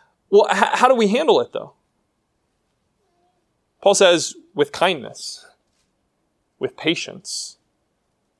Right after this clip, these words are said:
with gentleness, out of genuine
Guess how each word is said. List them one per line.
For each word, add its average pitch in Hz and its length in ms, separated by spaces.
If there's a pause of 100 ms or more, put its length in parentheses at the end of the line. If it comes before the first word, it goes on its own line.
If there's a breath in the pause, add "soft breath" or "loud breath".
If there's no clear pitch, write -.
(300)
with 135 180
gentleness, - 800 (1900)
out 143 80
of 127 40
genuine 143 540